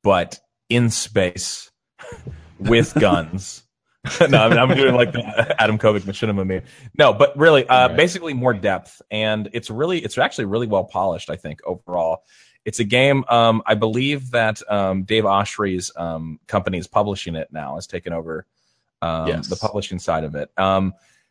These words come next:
Speaker 1: and it's really, really fun. It's great with a group. So it's up to thirty-two people, but essentially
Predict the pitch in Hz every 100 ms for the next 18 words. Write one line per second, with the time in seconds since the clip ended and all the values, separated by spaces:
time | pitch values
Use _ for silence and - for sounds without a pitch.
0 | _ 147 170 151 107 113 190 165 98 90
1 | 127 143 120 139 123 - 95 110 147 156
2 | 110 92 98 92 104 101 139 127 - 117
3 | 107 104 92 90 92 101 - 156 - 143
4 | 120 117